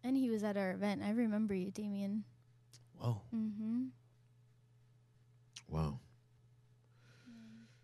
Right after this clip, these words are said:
Speaker 1: Mm.
Speaker 3: So let's pray. He asked us to pray. That's what we do. We pray. So God, thank you for Damien.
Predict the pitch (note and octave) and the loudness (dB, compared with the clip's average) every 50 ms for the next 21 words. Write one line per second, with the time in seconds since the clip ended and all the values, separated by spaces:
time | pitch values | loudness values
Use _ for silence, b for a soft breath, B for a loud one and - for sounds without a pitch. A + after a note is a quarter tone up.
0 | B - - - - - B B B B B B B B B B - - - _ | B -20 -20 -20 -20 -16 B B B B B B B B B B -20 -20 -20 _
1 | - - - G2 F2 F2 F2+ F2 - - - - A#2 A#2 A2 G#2 - - - - | -14 0 4 6 6 8 8 6 4 4 6 6 8 8 6 4 2 -2 -10 -20
2 | - - - _ _ _ _ _ - - - F2+ E2+ D#2+ D#2+ E2 - - E2 - | -20 -20 -20 _ _ _ _ _ -18 -6 2 4 6 6 6 4 4 0 -2 -2
3 | - - - - D#2 D#2 F#2+ B2 - - - F2+ - - - E2 E2+ E2+ E2 - | -2 2 4 6 6 6 6 4 0 -2 -2 0 0 2 2 2 2 2 2 4
4 | - - - - - - - - - - G#2+ G#2+ - - - - - - - - | 2 2 2 0 -2 -4 0 2 4 4 4 4 2 0 -4 -12 -20 -20 -20 -20
5 | _ _ - - - - - - - - _ _ - - - F2+ E2+ F2 F2+ F2 | _ _ -20 -20 -20 -20 -20 -20 -20 -20 _ _ -12 2 4 6 8 10 10 10
6 | E2+ - F2+ E2+ E2 - - - F2 D#2+ E2+ E2 D#2+ D#2 D#2+ E2 F#2 A2+ C3 | 10 8 6 6 6 4 0 -2 2 4 6 6 8 6 6 4 4 4 2